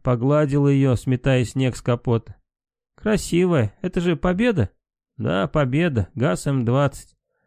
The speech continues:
Завтра я улечу, но мне очень жаль, осталось чувство, будто мы чего-то не договорили. Мне будет вас всех и вас лично очень не хватать». Она вдруг хлюпнула носом. «Я к вам успела привыкнуть».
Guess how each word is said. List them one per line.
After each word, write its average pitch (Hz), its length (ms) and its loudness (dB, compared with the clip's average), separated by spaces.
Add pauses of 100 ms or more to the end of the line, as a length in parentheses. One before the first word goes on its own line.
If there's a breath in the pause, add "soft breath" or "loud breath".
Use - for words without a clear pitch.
(300)
Завтра 185 400 -2
я 175 160 2
улечу, 156 500 0
но 165 220 0
мне 180 320 0
очень 185 460 -2
жаль, 170 400 0 (260)
осталось 156 420 -2
чувство, 185 340 -2
будто 160 320 -2
мы 165 200 0
чего-то 165 380 0
не 156 100 -4
договорили. 151 760 0 (540)
Мне 196 280 -2
будет 147 380 0
вас 131 200 2
всех - 440 -2
и 127 140 -4
вас 156 300 0
лично 151 380 0
очень 165 300 -2
не 113 80 2
хватать». 117 560 -2 (560)
Она 117 260 0
вдруг 104 440 -2
хлюпнула 110 400 0
носом. 104 400 -2 (240)
«Я 190 100 -2
к - 80 -10
вам 202 160 0
успела 185 380 0
привыкнуть». 156 680 0